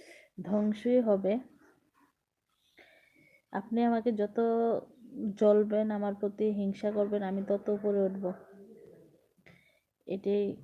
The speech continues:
বাস্তব। কিন্তু একটা বরদোয়া আমি দিতে পারি, সবকিছু আমি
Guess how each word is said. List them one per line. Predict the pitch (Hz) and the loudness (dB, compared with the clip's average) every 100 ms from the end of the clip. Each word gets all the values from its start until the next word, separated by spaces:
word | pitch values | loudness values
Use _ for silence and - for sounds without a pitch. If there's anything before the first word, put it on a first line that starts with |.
| - | -16
বাস্তব। | 190 180 202 - - - _ _ _ _ _ _ _ _ _ _ _ _ _ _ _ _ _ _ _ _ _ - - - - - _ - - | -8 -6 -8 -8 -10 -10 _ _ _ _ _ _ _ _ _ _ _ _ _ _ _ _ _ _ _ _ _ -14 -14 -20 -20 -20 _ -20 -6
কিন্তু | 247 247 | 0 2
একটা | 226 - 233 | 0 0 0
বরদোয়া | 220 208 208 220 233 | 4 4 4 2 2
আমি | 220 | 2
দিতে | 202 196 208 | 0 0 2
পারি, | 214 196 226 254 _ _ _ _ _ _ _ _ _ _ _ _ _ _ _ _ _ _ - _ _ | 2 2 0 -4 _ _ _ _ _ _ _ _ _ _ _ _ _ _ _ _ _ _ -20 _ _
সবকিছু | - 240 233 233 226 | -8 -6 -2 -2 0
আমি | 220 214 202 | 2 2 -2